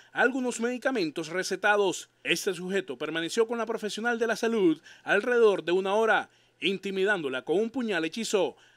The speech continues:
hasta que los delegados de la Procuraduría y Defensoría del Pueblo intervinieron y luego que la situación fue controlada, la liberó.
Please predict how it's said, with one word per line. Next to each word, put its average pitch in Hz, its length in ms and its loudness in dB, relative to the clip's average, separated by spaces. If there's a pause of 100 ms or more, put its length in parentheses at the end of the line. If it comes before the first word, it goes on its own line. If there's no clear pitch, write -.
hasta 165 340 0
que 170 80 -6
los 165 160 -4
delegados 170 460 -4
de 135 80 -6
la 147 100 0
Procuraduría 185 600 0
y 165 40 0
Defensoría 165 460 -2
del 226 140 -2
Pueblo 160 480 0 (160)
intervinieron 180 720 -2
y 139 60 -6
luego 220 260 6
que 226 80 -4
la 214 80 0
situación 196 480 -4
fue 185 160 -6
controlada, 214 720 0 (240)
la 180 180 4
liberó. 190 560 0